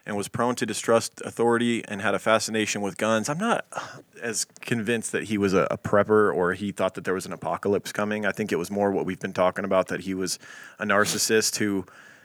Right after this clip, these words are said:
just wanted things his way, and he got tired of the boring life. He got tired of being married, and it, it did just, I, I think at a certain point, it just excited him to be off living alone, and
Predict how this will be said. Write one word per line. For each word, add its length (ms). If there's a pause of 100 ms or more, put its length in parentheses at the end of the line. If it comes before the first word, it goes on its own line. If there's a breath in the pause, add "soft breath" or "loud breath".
(180 loud breath)
just 200
wanted 380 (300)
things 240
his 240
way, 320
and 100
he 200
got 380
tired 360
of 240
the 100
boring 360
life. 320
He 40
got 180
tired 320
of 220
being 240
married, 460
and 180 (880 soft breath)
it, 240
it 240
did 180
just, 400 (320)
I, 260
I 20
think 340
at 80
a 60
certain 240
point, 240
it 60
just 200
excited 460
him 180
to 140
be 160
off 260
living 300
alone, 420
and 280